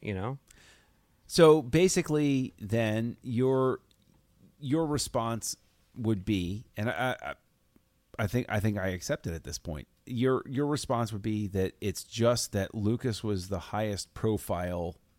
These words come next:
Speaker 2: filmmaker to take that beating.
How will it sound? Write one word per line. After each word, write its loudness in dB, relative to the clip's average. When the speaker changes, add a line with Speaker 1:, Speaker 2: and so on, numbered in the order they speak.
Speaker 2:
filmmaker -2
to -6
take -2
that -4
beating. -4